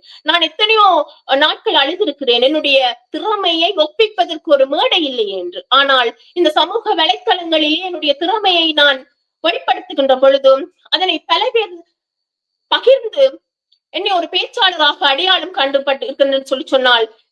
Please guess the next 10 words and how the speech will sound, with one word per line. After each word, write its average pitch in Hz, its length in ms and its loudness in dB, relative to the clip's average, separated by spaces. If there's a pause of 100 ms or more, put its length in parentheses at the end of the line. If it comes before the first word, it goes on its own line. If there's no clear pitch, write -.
என்னை 349 300 2
மாதிரி 339 300 2
இருக்கின்ற 285 340 -2
எத்தனையோ 415 500 0
பேருக்கு 302 720 0
இந்த 302 160 -2
சமூக 427 420 -4
வலைத்தளங்கள் 320 760 0 (240)
நிச்சயமாக 370 920 2
ஒரு 302 200 2